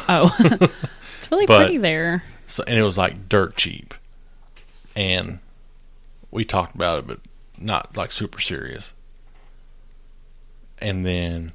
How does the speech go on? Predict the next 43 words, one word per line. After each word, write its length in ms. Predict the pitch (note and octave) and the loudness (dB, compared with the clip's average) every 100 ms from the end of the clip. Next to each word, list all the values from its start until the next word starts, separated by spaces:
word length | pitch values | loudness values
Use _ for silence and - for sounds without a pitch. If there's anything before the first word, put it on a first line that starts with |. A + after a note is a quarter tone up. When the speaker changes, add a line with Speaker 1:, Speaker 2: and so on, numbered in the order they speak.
| - | -16
Speaker 1:
somebody 260 | - F#2 F2 | -4 -2 2
bought 300 | G2 G#2 F2+ | 4 4 2
it, 180 | E2+ - | -4 -10
and 120 | G2 | -8
then 80 | F2+ | -4
they 120 | F#2 | -6
turned 220 | - G2 | -4 -4
around 100 | F#2 | -4
and 100 | F2+ | -6
sold 220 | - F#2 | -4 -6
it 60 | G2 | -6
for, 100 | - | -6
like, 220 | - - - - | -6 -8 -20 -6
quadruple 480 | - G#2 G2+ G2 - | 0 0 0 -6 -6
the 80 | F2 | -6
price. 420 | G2+ G#1 - - - - - - - - - - - | -6 -6 -10 -16 -20 -20 -20 -20 -20 -20 -20 -20 -18
Speaker 2:
Dang 260 | - A3 A3+ | -14 -8 -6
you, 140 | F#3 | -8
Gare. 400 | D#3 D#3+ F3 F3+ - | -8 -10 -10 -12 -12
Speaker 1:
I 120 | - | -12
know, 300 | - - D#3 | -12 -16 -12
right? 340 | A#2 B2 C3 - - - - - - - - - - - - - - - - - - - - - | -10 -10 -12 -14 -20 -20 -20 -20 -20 -20 -20 -20 -20 -20 -20 -20 -20 -20 -20 -20 -18 -18 -18 -16
And 140 | F#2 F2+ | -10 -4
Speaker 2:
Land. 380 | F2 E2+ D#2+ E2 | -2 -2 -4 -6
Speaker 1:
then, 180 | F2 E2+ - - - - - | -8 -12 -16 -20 -20 -20 -14
Speaker 2:
Something 180 | G2+ E2+ | -10 -8
Speaker 1:
yeah. 60 | E2+ | -8
Speaker 2:
you 60 | F#2 | -10
can 80 | |
never 160 | D#3+ D#3+ | -12 -14
have. 120 | D#3 - - - - - - - - - - - - | -16 -18 -20 -20 -20 -20 -20 -20 -20 -20 -20 -20 -20
You 60 | |
can 80 | E3 | -14
always 460 | D#3+ D#3 D#3 - - - - - | -12 -12 -14 -18 -20 -20 -20 -20
have. 420 | D3+ C3 A#2+ - - - - - - - - | -16 -16 -18 -20 -20 -20 -20 -20 -20 -20 -20
You 140 | D#3 D3+ | -18 -16
always 240 | D3 D#3 | -16 -18
need. 140 | D3 - - | -20 -20 -20
Let's 100 | G#3+ - | -20 -16
go 100 | B3 | -12
buy 140 | G#3 | -10
some 120 | G3 | -10
property. 460 | E3+ D#3 C#3+ C#3+ | -12 -14 -14 -16